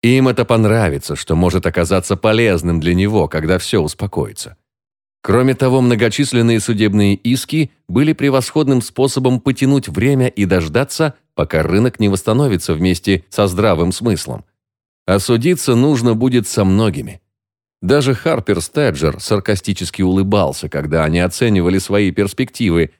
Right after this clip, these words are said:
хотя во времена финансового хаоса редко кто улыбался. «Фрэнк, ты просто чудо», — сказал он. «Скоро здесь возникнет такая паутина исков,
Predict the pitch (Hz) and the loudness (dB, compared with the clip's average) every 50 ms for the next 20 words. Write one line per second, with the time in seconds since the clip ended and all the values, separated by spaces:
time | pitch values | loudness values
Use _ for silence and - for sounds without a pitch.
0 | _ - - - 101 95 - 107 101 101 104 101 104 104 104 104 104 104 98 92 | _ -8 -2 -2 0 2 2 2 2 2 2 2 2 2 2 2 2 2 0 0
1 | - 98 101 101 95 92 - - 92 90 90 - 90 87 - 135 135 135 127 120 | 0 0 0 2 0 0 0 0 0 2 2 2 0 -2 0 0 0 0 0 0
2 | - - 113 107 104 135 160 156 - - 78 - - - 82 76 76 76 78 71 | 0 0 0 2 2 0 -2 -2 -4 -6 -6 -6 -4 -2 0 0 0 0 0 0
3 | 69 69 58 53 - - 62 - - _ _ _ _ _ _ _ _ _ _ _ | 0 -2 -4 -4 -6 -12 -14 -14 -18 _ _ _ _ _ _ _ _ _ _ _
4 | _ _ _ _ _ _ _ _ - - 78 98 107 - - - - _ _ _ | _ _ _ _ _ _ _ _ -8 -4 -2 -2 -2 -2 -6 -12 -20 _ _ _
5 | _ _ - - 80 71 - 80 87 107 110 - - 165 - - - 208 208 180 | _ _ -4 -4 -4 -4 -2 -2 -2 -2 -2 0 -4 -4 -4 -2 -4 -2 0 0
6 | 98 82 - - - - - 73 69 73 73 67 - - 80 71 62 55 - _ | 0 0 -2 -4 -8 -4 -4 -4 -2 0 -2 -2 -2 -4 -4 -4 -4 -6 -10 _
7 | _ _ _ _ _ _ _ _ _ _ _ - - - - 151 170 156 131 117 | _ _ _ _ _ _ _ _ _ _ _ -18 -14 -6 0 2 2 4 4 2
8 | 101 90 82 85 139 143 - - - 98 107 107 101 120 123 123 - - 120 110 | 2 0 0 0 0 0 0 -2 0 0 0 2 2 0 0 0 -2 -2 -4 -4
9 | _ - 120 117 - - 131 107 80 71 - - 92 95 98 98 - 113 110 101 | _ -4 -4 -4 -2 -2 0 0 0 0 -2 -2 -2 -2 -2 -2 -2 -2 0 0
10 | 92 87 - - - 147 143 - - - 90 78 - | 0 0 -2 -4 -4 -4 -4 -4 -4 -4 -4 -4 -4